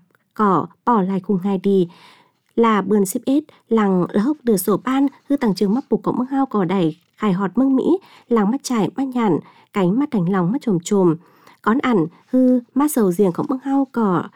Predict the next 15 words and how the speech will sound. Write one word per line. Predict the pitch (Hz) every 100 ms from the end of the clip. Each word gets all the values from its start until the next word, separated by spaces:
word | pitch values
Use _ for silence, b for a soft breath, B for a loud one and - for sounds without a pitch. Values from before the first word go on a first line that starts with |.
| b b b
đẩy | 214 208 175
khai | - 196
hot | 180 175
mưng | 294
Trung | - 190 -
Quốc. | 247 330 - b b b
Sư | - 269
vả, | 214 208 170 -
lọt | 214 190
lại | 208
tầng | 196 196
trường | - 220 -
ứng, | 196 180 320 - B B B
có | 220
đẩy | 180 196 185 151